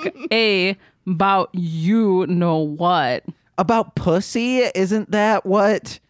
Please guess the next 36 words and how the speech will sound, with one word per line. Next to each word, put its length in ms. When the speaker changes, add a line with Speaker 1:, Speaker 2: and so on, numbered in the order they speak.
Speaker 2:
you 280
know 160
what 380
was 240
a 360
Speaker 1:
You 120
Speaker 2:
a 20
Speaker 1:
mean, 120
like, 220
Cats 400
Speaker 2:
euphemism? 160
Speaker 1:
the 60
musical? 520
Speaker 2:
Yes, 520
absolutely. 880
Andrew 420
Lloyd 280
Webber. 420
Speaker 1:
Understood. 1160
Uh, 340
y-, 240
oh, 180
I 100
already 180
said 220
that. 240
Uh, 260
"We 120
won't 260
do 160
that 180
again," 640
Draco 340
promised. 680
"This 260
time, 420